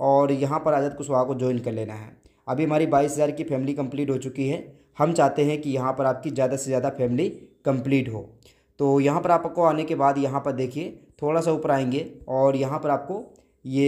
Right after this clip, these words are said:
एप्लीकेशन मिल जाएगी। तो इस एप्लीकेशन को आप लोग यहाँ पर इंस्टॉल कर लेंगे।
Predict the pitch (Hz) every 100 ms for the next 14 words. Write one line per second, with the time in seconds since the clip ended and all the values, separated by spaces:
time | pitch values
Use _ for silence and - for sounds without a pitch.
0 | 143 139 127 147 151 156 147 131 131 131
1 | 139 202 - _ _ 156 156 160 160 160
2 | 160 151 139 143 139 123 127 170 - -
3 | _ 147 139 156 143 123 117 110 107